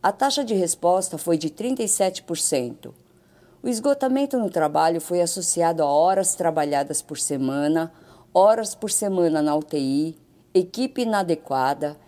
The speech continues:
incapacidade de concluir o trabalho atribuído, exposição mais frequente à covid dezenove e uma visão negativa da liderança. Os autores concluíram que o esgotamento no trabalho dos terapeutas respiratórios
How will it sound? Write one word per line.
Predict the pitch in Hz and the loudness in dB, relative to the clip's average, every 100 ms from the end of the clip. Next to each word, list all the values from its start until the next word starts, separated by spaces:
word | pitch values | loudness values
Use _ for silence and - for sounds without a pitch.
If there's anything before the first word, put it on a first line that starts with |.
| _ | _
incapacidade | - 262 269 220 214 202 - 190 202 214 208 | -2 0 2 2 2 0 -2 2 2 2 -2
de | |
concluir | - 196 180 175 170 165 | -2 -2 0 0 2 2
o | 156 | 0
trabalho | 151 143 139 139 143 | 0 0 2 0 0
atribuído, | 139 147 139 135 135 156 156 165 - - - | -4 -6 -6 -2 0 0 0 -4 -6 -20 -10
exposição | 190 - 208 202 202 - 226 | -4 -2 0 -2 0 0 0
mais | 214 233 254 | 0 -2 -2
frequente | - 220 220 180 175 | -4 -6 -2 -2 -2
à | 180 | -4
covid | 196 170 156 151 | -4 -2 -2 -2
dezenove | 143 156 151 156 160 190 226 - - - - | -2 0 0 2 0 0 -6 -10 -20 -14 -4
e | |
uma | 233 226 | 0 0
visão | 220 208 220 | 0 0 0
negativa | 226 247 262 247 - 233 214 | 2 2 2 0 -2 -4 0
da | 208 208 | 2 2
liderança. | 196 196 202 185 147 135 - 113 113 - _ _ _ _ _ _ _ | 0 -2 2 4 4 2 -4 -4 -8 -14 _ _ _ _ _ _ _
Os | - 247 | -2 2
autores | 254 254 302 285 | 2 2 -2 -2
concluíram | - 185 165 170 185 196 180 | -4 -6 -2 0 2 4 2
que | 151 | 0
o | 170 | -2
esgotamento | 156 226 220 202 175 156 | 0 0 2 2 2 2
no | 156 151 | 0 -2
trabalho | 147 139 139 147 156 139 127 - _ | 0 -2 2 2 2 0 -6 -12 _
dos | 190 214 - | -2 0 0
terapeutas | 185 156 156 180 175 151 | 0 0 0 -2 -2 -4
respiratórios | 143 - 131 120 - 185 175 131 120 | -6 -6 -6 -8 0 4 4 4 -4